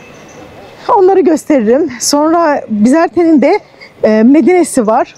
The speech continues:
O bölgeyi gezeriz. Yavaş yavaş önümüze çıkan bütün, e, güzel gezilecek noktaları birlikte gezmeye devam edeceğiz. A-, arkadaşlar buraya Kartaca'dan, e,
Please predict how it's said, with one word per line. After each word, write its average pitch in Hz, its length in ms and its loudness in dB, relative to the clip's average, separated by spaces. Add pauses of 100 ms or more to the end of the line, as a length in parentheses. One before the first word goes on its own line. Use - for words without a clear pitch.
(160)
O 262 120 2
bölgeyi 330 380 2
gezeriz. 254 500 0
Yavaş 370 320 0
yavaş 233 380 -2 (240)
önümüze 330 400 2
çıkan 302 440 -2
bütün, 349 320 -2 (400)
e, 226 320 2
güzel 294 380 0
gezilecek 330 520 0
noktaları 262 560 0 (380)
birlikte 311 320 0
gezmeye 277 420 0
devam 311 300 0
edeceğiz. 233 500 -2 (840)
A-, - 220 -4
arkadaşlar 320 760 -2
buraya 359 300 2
Kartaca'dan, 330 800 -2 (420)
e, 226 460 2